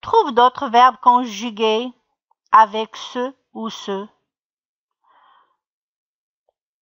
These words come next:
Se coiffer, se laver, se réunir, et cetera. C'est la huppe.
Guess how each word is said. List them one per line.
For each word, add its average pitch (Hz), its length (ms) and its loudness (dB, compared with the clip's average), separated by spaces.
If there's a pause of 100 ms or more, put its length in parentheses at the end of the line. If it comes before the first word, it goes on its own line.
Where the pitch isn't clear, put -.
(480)
Se - 220 -20
coiffer, 233 680 -2 (960)
se - 240 -16
laver, 220 640 2 (1000)
se - 220 -16
réunir, 226 920 -6 (1500)
et 262 160 -2
cetera. - 460 -16 (1200)
C'est 440 520 -2
la 202 300 6
huppe. 262 340 -10